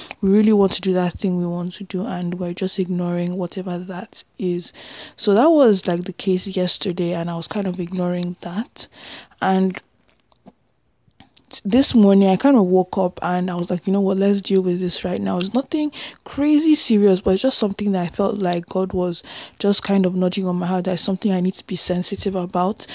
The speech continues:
So I just decided to think about that, and it's basically the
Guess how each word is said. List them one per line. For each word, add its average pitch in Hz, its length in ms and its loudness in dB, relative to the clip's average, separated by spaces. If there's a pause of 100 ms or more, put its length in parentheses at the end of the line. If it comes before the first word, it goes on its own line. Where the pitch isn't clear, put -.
(320)
So 202 360 2
I 185 120 2
just 226 220 -6
decided 196 400 -4
to 196 100 -6
think 196 300 -4
about 180 320 -4
that, 175 180 -6
and 185 320 -2 (480)
it's 214 180 -2
basically 302 520 2
the 254 240 -2